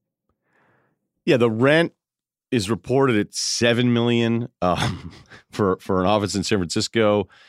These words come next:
And I was reading through all of it. It was saying, "Well, you know, we did something with Facebook's video page and YouTube content." And you're like, "Okay, well,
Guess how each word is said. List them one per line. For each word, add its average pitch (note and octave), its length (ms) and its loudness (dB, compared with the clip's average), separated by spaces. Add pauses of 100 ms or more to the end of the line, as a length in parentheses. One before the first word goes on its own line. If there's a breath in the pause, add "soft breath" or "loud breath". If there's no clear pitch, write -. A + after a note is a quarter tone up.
(200 soft breath)
And G2+ 100 0
I G2+ 40 2
was G#2 140 0
reading C3+ 300 2
through C3+ 160 2
all D#3+ 180 4
of D#2+ 120 0
it. C#2+ 80 -4
It - 20 -4
was E2+ 140 -6
saying, G2 180 -2
"Well, A#2 220 2
you A#2+ 80 2
know, A2+ 100 0
we A2+ 80 0
did A2+ 160 -2
something G#2+ 300 -4
with G2+ 240 -4 (280)
Facebook's G#2 420 0
video F#2+ 320 2
page C#2+ 400 -4
and D#2+ 180 -6
YouTube G#2 400 -2
content." C2 480 -10
And - 80 -16
you're F#2 100 -6
like, G2 160 -2
"Okay, B2+ 280 0
well, A2 260 0